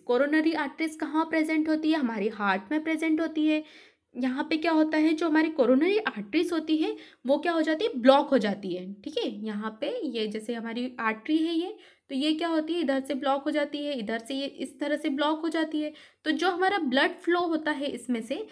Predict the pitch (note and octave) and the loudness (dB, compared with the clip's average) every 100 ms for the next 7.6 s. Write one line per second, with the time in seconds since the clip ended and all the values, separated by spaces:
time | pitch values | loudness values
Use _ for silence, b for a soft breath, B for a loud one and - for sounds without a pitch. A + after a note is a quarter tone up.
0 | B B - D4+ D4+ - E4+ E4 F4 E4+ | B B -4 -2 -2 0 -2 0 -4 -4
1 | F4 G4+ G#4+ E4+ A#4+ - C4+ B3 A#3 C4+ | -2 -2 -2 -4 -8 -4 2 4 6 4
2 | B3+ G#3 G#3 F#3+ A3 - C4+ C#4 D4 D4 | 4 0 -2 -4 -4 -4 -2 -2 -2 -2
3 | C#4+ E4+ F#4+ F4 F#4+ F#4+ F#4 D#4+ - - | -2 -4 -4 -2 -2 0 0 0 -2 -2
4 | C#4 D4+ D#4+ D#4+ E4 D#4+ E4+ E4 F4 F4 | -2 -2 -2 -2 -4 -2 -2 0 0 0
5 | C4 A#3+ A#3+ - E4 A#4+ B B B B | 2 2 2 -2 -6 -6 B B B B
6 | _ _ _ _ D4+ D#4 E4 E4 B3 C4+ | _ _ _ _ 2 4 4 0 4 4
7 | C#4+ D#4 D#4 D#4 D#4 D#4 | 4 4 4 6 4 4